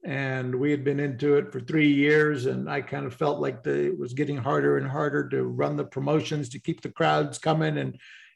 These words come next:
and I thought it was time to move on, and my partner, um,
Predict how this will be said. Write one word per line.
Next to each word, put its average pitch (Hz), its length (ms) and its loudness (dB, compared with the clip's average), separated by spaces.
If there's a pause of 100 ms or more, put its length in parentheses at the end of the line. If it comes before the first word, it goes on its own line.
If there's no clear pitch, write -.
and 135 520 -4
I 143 140 -4
thought 151 240 0
it 147 60 2
was 73 200 0
time 151 280 -2
to 139 60 -4
move 151 260 2
on, 160 240 2
and 147 240 -2
my 123 120 -4
partner, 143 560 -2 (640)
um, 131 360 -6